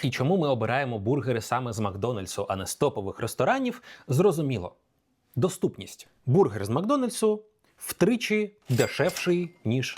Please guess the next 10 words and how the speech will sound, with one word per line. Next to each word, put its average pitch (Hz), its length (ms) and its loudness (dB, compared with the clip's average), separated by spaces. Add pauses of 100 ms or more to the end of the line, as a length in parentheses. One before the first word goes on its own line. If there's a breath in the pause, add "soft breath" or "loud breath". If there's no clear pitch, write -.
(160)
в - 40 0
ресторані. 104 440 -4
Бургер 131 380 4
з 101 60 -6
Макдональдсу 233 680 -2 (420 soft breath)
фізично 214 680 2
доступніший, 110 840 -2
він 190 380 2 (100)
швидше 202 500 2
готується, 127 760 0